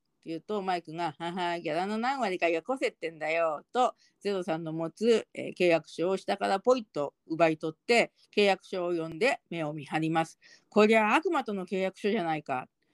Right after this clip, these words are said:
で、ゼロさんが、「これで自己紹介する必要はないだろう」って、マイクが、「あ、魂を売ったと書いてあるぞ」って言うと、えー、ピーターが、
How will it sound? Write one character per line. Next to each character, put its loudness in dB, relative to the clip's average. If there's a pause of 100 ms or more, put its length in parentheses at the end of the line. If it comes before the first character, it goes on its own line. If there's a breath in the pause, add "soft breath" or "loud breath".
(160)
で、 -10
ゼ -2
ロ 0
さ -2
ん -6
が、 2 (160)
「こ -4
れ 2
で -2
自 -6
己 -12
紹 0
介 0
す -8
る -2
必 0
要 10
は 8
な 6
い 4
だ 6
ろ -4
う」 -20 (220)
っ -20
て、 -8 (300 soft breath)
マ 8
イ 2
ク -2
が、 8 (140)
「あ、 2 (180)
魂 2
を 2
売 -2
っ -6
た -2
と -6
書 -6
い -2
て -10
あ -10
る -16
ぞ」 0
っ -
て -16 (340)
言 2
う -2
と、 4
え 2
ー、 -2
ピ 0
ー -6
タ -4
ー -6
が、 0